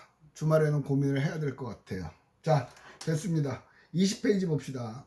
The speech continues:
이십 페이지 보면 한국의 자영업 오이시디 가운데 최고, 음식업의 천국과 지옥 나오거든요. 예, 우리는 자영업의 비율이 굉장히, 굉장히 높죠. 대한민국은 자영업의 비율이 굉장히 높아요.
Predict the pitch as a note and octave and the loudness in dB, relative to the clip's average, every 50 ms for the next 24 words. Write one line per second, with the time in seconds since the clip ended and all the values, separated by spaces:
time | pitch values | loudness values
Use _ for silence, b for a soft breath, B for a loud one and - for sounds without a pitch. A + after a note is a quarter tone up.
0 | _ _ _ C#3+ D#3+ E3 F#3+ E3+ - F#3 E3 D#3 D#3+ E3+ F3+ F3+ - A3 G#3+ G#3+ | _ _ _ -2 -2 0 -2 -2 -2 0 0 0 0 -2 -2 -2 -2 -2 -2 -2
1 | G#3 G#3 G#3 G3+ - C3 C3 D3 D#3 D#3 D#3+ D#3 C3+ - - - C3+ D#3 E3+ F#3 | 2 4 4 4 4 4 4 4 4 4 2 2 0 -2 -2 0 0 2 2 2
2 | E3+ - - F3+ E3+ E3+ D#3+ D#3+ D#3 D3 D3 D3 D#3 D#3 - - - B3 G#3 F3+ | 0 -2 -4 -4 -4 0 2 2 2 2 2 0 -2 -4 -4 -8 -10 -10 -6 -2
3 | F#3+ D3+ A#2+ - - - - - _ _ _ _ _ b b b b b b b | -2 -2 -2 -2 -6 -10 -16 -20 _ _ _ _ _ b b b b b b b
4 | - C#3+ F3+ G3+ F#3+ F3 G#3 F3+ F#3 F3+ F3 F3 F#3 F3+ - - C4 C#4+ C4+ A3 | 0 2 4 4 4 2 2 0 0 2 2 0 -2 -2 -4 -6 -4 -4 -4 -4
5 | A#3 - - F#3+ D#3+ D3 - D#3+ C#3+ C#3 C3+ B2+ A2+ G#2+ G#2 G#2 G2+ G#2+ A2 B2 | -4 -6 -6 -4 -4 -4 -2 0 0 0 0 0 -2 -4 -8 -10 -10 -10 -10 -10
6 | C#3+ D3+ - _ _ _ _ _ _ _ _ _ _ _ _ _ - C3+ B2 A#2+ | -10 -12 -14 _ _ _ _ _ _ _ _ _ _ _ _ _ -12 -8 -6 -6
7 | A2+ A2+ B2 C#3+ D#3+ F3+ F#3+ F#3+ G3+ G3+ G3 G3 G3 b b b b b b b | -4 -2 -2 0 0 0 2 2 2 2 2 0 -4 b b b b b b b
8 | b b b b b b b b b - - - B2 D3 E3 F#3 G3+ G#3 G3 F#3 | b b b b b b b b b -12 -6 0 2 4 4 4 4 4 4 2
9 | F3+ E3+ D#3+ E3+ E3 D#3 C#3+ D3 C#3 C#3 C#3 C#3+ D3 D3+ C#3+ - - D3 D#3 F#3+ | 2 2 0 0 -2 0 0 0 2 2 2 2 0 0 -2 -2 -2 0 0 0
10 | G#3 A3+ A3+ A#3 A3 G3 G3 F#3 F3 E3 D3+ C#3 C3+ C3+ C3+ C3 C3 C3 C3 C3+ | 0 0 -2 -2 -2 0 -2 -2 0 -2 0 0 2 2 4 2 2 2 0 0
11 | C#3 C#3 C3+ A2+ G#2 G2+ G2+ - _ _ - C#3 A#2+ G2+ F#2+ A2+ C3 C3+ - - | 0 0 -2 -2 -4 -6 -6 -8 _ _ -6 -6 -4 -4 -4 -6 -8 -8 -8 -12
12 | _ _ _ _ _ _ - A2+ A#2+ B2+ B2+ B2+ A#2+ A#2+ B2 B2+ A#2+ - F#2 F2 | _ _ _ _ _ _ -10 -6 -4 -2 -2 -2 -2 -4 -6 -8 -8 -8 -6 -2
13 | A2 C3+ C#3 C#3+ C3+ B2 A2+ A2+ A#2+ A2 G#2 G2 - A#2 A2 A2 A2 A2+ A2 - | 0 0 2 2 0 -2 -4 -6 -8 -8 -8 -8 -8 -6 -6 -6 -6 -6 -6 -4
14 | A#2+ B2 B2+ C3 B2 A2+ F#2+ F2 - - F2+ D#2+ D#2 D2 D2 F2+ G#2+ | -4 -2 0 0 -2 -2 -4 -8 -10 -12 -12 -12 -12 -14 -16 -18 -20